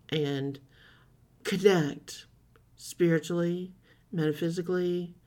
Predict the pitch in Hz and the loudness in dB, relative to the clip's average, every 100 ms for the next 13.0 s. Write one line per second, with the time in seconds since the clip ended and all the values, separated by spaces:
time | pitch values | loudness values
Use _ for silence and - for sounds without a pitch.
0 | _ _ _ _ 175 175 165 175 175 175 | _ _ _ _ 0 2 4 4 2 2
1 | 170 160 156 - 160 151 160 165 - - | 2 2 0 -4 -4 -2 -4 -6 -8 -12
2 | - _ _ _ _ _ _ _ - 175 | -20 _ _ _ _ _ _ _ -6 6
3 | 180 170 165 - 160 156 175 165 156 147 | 6 6 2 -2 -4 -4 -2 -2 0 0
4 | 151 151 160 185 240 254 - - - _ | 0 -2 -2 -2 -2 -4 -12 -16 -20 _
5 | _ _ _ _ _ - 165 170 165 170 | _ _ _ _ _ -6 -4 0 2 0
6 | 170 185 - 170 190 190 214 - - _ | 0 -2 -4 -4 -6 -4 -6 -10 -20 _
7 | _ - 170 151 151 151 156 185 208 214 | _ -6 -2 -2 -2 -4 -4 -4 0 0
8 | 247 262 - _ _ _ _ _ - 185 | 0 -4 -12 _ _ _ _ _ -4 2
9 | 165 156 160 156 - - 160 151 151 160 | 2 4 2 0 -2 0 4 4 2 -2
10 | 151 165 214 240 - _ _ _ _ _ | 0 0 -2 -4 -12 _ _ _ _ _
11 | _ _ _ - 165 156 151 151 156 147 | _ _ _ -4 4 6 8 8 6 2
12 | 165 156 156 160 147 151 165 185 - - | 0 -2 0 0 0 -2 -4 -8 -12 -18